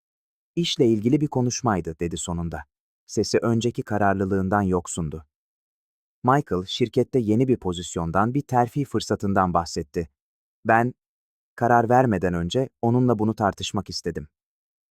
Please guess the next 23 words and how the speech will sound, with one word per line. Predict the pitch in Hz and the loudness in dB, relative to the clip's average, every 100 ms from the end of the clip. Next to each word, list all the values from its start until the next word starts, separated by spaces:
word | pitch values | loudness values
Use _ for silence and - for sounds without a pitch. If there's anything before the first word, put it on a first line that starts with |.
| _ _ _ _ _ - | _ _ _ _ _ -2
Jack | 127 - | -2 0
başını | 95 - 107 | -2 0 -4
salladı | - 87 76 82 117 | -2 -2 -2 -2 0
ama | 107 90 | 2 4
ardından | 92 92 95 95 101 | 4 2 0 2 2
gelen | 92 90 87 | 0 -2 -4
sessizlik | - 87 - 85 82 98 | -6 -8 -8 -10 -8 -4
ağır, | 85 82 - - _ _ - | -2 -2 -4 -8 _ _ 0
yoğundu. | 92 87 80 73 73 _ _ _ _ _ _ _ | 2 2 0 -6 -12 _ _ _ _ _ _ _
Gerçekten | - 113 - 92 - 87 | 0 0 0 -4 -2 -2
önemli | 85 90 92 120 | 0 0 0 2
olan | 107 87 90 | 2 0 -2
konunun | 90 90 98 104 | -4 -2 -2 -2
etrafında | 85 - 85 - 90 90 | -4 -2 -4 -2 -2 0
dolanmaktan | 87 85 85 82 - 110 | 0 0 -2 -4 -2 -2
yorulmuştu. | 104 82 82 80 82 - 71 _ _ _ _ _ _ _ _ - | 0 -2 -4 -6 -10 -12 -14 _ _ _ _ _ _ _ _ -2
Bu | 113 | 2
yüzden | 90 82 101 113 | 2 0 0 2
lafı | 101 110 | 0 0
dolandırmadan | 98 90 92 101 110 85 87 87 | 2 4 4 2 0 0 -2 0
doğrudan | 98 98 98 95 90 | 2 2 4 2 0
konuya | 87 85 82 | -2 -2 -2
girdi. | 78 78 73 80 | -4 -8 -8 -14